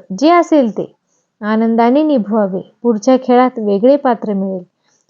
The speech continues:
हे सर्व काही आपल्याला गुरुचरित्र शिकवते. तर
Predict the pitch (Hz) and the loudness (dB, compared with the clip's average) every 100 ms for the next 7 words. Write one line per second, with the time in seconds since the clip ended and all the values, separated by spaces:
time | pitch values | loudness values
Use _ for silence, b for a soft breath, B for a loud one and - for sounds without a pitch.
0 | 277 277 320 339 392 349 302 285 269 277 | -2 0 2 2 2 2 0 2 0 0
1 | 262 262 220 226 262 269 311 294 277 240 | 0 2 -2 -2 -4 0 0 0 -2 -6
2 | - 202 202 190 190 - 277 | -6 -8 -8 -8 -14 -2 2